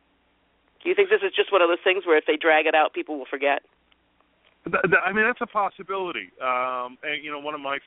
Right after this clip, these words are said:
Speaker 2: fears is that, uh, they will make this, uh, they'll, they'll unveil this at around the time of the Super Bowl. And they'll have a press conference and people will, uh, report on it, and then it just gets lost in the hype around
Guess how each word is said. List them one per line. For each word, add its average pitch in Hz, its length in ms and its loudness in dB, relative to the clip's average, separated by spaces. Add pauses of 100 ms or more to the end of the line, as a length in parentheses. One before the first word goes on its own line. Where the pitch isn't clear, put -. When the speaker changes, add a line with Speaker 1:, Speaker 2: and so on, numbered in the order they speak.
Speaker 2:
fears 160 300 -4 (100)
is 233 140 -20
that, 120 180 -2 (480)
uh, 107 300 -6 (100)
they 131 140 -2
will 123 360 -4
make 131 300 -2
this, 127 140 -2 (640)
uh, 147 300 -12 (280)
they'll, 127 200 6 (100)
they'll 127 320 4
unveil 135 460 4
this 139 160 0 (100)
at 123 80 -4
around 120 320 0
the 110 80 -16 (100)
time 120 220 -2
of 113 80 -12
the - 60 -20 (120)
Super 131 200 -6
Bowl. 90 260 -8 (500)
And 120 600 0 (300)
they'll 110 100 2
have 120 140 2
a 117 60 -6
press 131 240 2 (100)
conference 131 460 -8
and 107 100 -18
people 117 400 -10 (320)
will, 113 480 2 (420)
uh, 95 200 0
report 160 420 4
on 151 200 6
it, 147 140 0 (300)
and 123 100 -6
then 139 140 -2
it 127 100 -4
just - 180 -14
gets 127 220 -4
lost 120 400 2
in 113 140 -8
the 101 80 -6
hype 117 320 0
around 113 480 -2